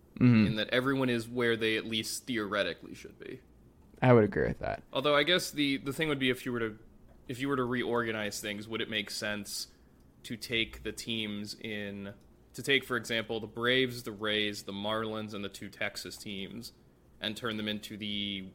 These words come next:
Speaker 2: something South?
Speaker 1: Hmm. I don't know. Maybe we'll get there if they expand.
Speaker 2: Yeah, I
Speaker 1: Uh,
Speaker 2: mean, expansion would have to, would require, uh, divisional reorganization, but,
Speaker 1: Mm-hmm.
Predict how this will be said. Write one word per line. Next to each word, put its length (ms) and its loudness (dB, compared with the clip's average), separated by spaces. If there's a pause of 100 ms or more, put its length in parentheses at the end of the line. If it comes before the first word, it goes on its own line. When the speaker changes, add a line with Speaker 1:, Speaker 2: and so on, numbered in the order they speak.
(460)
Speaker 2:
something 420 -6
South? 480 -10 (460)
Speaker 1:
Hmm. 260 8 (2500)
I 60 0
don't 160 6
know. 220 4 (960)
Maybe 180 10
we'll 120 10
get 160 6
there 140 10
if 80 2
they 100 10
expand. 580 2 (200)
Speaker 2:
Yeah, 180 4
I 20 6
Speaker 1:
Uh, 40 6
Speaker 2:
mean, 120 4
expansion 460 0
would 100 4
have 220 0
to, 200 0
would 280 -4
require, 640 2 (240)
uh, 140 -2
divisional 420 -6
reorganization, 880 -2
but, 280 -4
Speaker 1:
Mm-hmm. 300 6